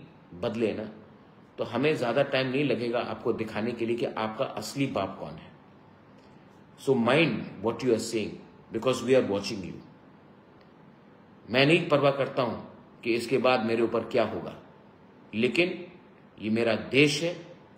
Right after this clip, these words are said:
ये मेरा राज्य है। और वो जो आप जहां में बैठे हैं और हमारे लोगों को धमकी दे रहे हैं,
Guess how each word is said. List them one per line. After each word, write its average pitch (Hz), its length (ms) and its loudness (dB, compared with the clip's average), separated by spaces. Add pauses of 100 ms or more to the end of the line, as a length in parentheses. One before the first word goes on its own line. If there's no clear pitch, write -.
(200)
ये 101 80 -4
मेरा 104 260 0
राज्य 110 440 0
है। 151 440 -2
और 147 320 2
वो 180 200 10
जो 170 140 8
आप - 380 2
जहां 135 200 0
में 123 220 0
बैठे 113 280 2
हैं 147 60 6
और 127 140 4
हमारे 113 280 0
लोगों 113 220 2
को 123 120 0
धमकी 110 360 -4
दे 107 160 -2
रहे 101 140 -2
हैं, - 200 -12